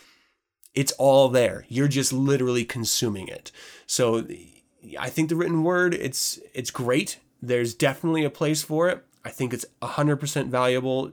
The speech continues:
to our collective, uh, satanic experience. It's just not for me. So that's why you haven't seen it, and that's why I wouldn't ever read anything on air, because I would just, I would pick up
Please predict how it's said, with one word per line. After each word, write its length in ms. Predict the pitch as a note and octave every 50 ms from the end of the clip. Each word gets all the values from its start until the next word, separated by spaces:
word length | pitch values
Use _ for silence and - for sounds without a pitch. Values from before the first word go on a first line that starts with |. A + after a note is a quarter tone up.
| D#3 -
to 500 | - - B2+ A#2+ A#2 A2+ A#2 A#2 A#2+ A#2+ -
our 140 | - A2+ G#2+
collective, 720 | - - - B2+ A2+ A2+ - - - A#2 A2 G#2+ A2+ - - - - - - - - - _
uh, 280 | - G#2+ G#2+ G#2+ A2 A2 A2+ A2 G#2 -
satanic 840 | - - - D#3 A#2+ A2+ - C#3+ C3+ B2+ B2+ B2 A#2 - - - - _ - _ _ -
experience. 840 | C3 - - - - - C3+ A#2+ C3+ E3 F3+ G3+ G#3+ - - - - _ _ _ _ _ _ _ _ _ _
It's 100 | - -
just 220 | - C3 A2+ A2+
not 180 | A#2+ A2 - -
for 80 | -
me. 220 | F#2 F#2+ - - - - _ _ _ _ _ _ _ _ _ _ _ _ _ _ - -
So 160 | - - - A2
that's 200 | A2+ A#2+ - C3
why 80 | B2+
you 100 | B2 A#2+
haven't 180 | A2+ A2 A2 G#2
seen 240 | - E3+ F3 F3 E3+
it, 140 | D3+ -
and 160 | - C#2+ - B2
that's 220 | B2 A#2+ - -
why 220 | A#2+ A#2 A2+ A#2
I 160 | - - A2 A2+
wouldn't 280 | A2+ A#2 A#2+ A#2+ A2+
ever 200 | G#2+ A2 G#2 G#2+
read 220 | A2+ C#3+ F3+ F#3 D#3
anything 280 | C#3 B2+ B2 B2+ A2+
on 100 | A2 C3+
air, 180 | G3 G#3+ E3+ C3+
because 280 | B2+ B2+ A2+ C3+ A#2+ B2
I 100 | A#2 B2
would 120 | B2+ B2+
just, 280 | A#2+ C3 B2 - - - - - - - - - - - -
I 120 | - C3
would 180 | C3+ C#3 C#3 C3+
pick 260 | - - - - -
up 200 | C3+ B2+ A#2+ -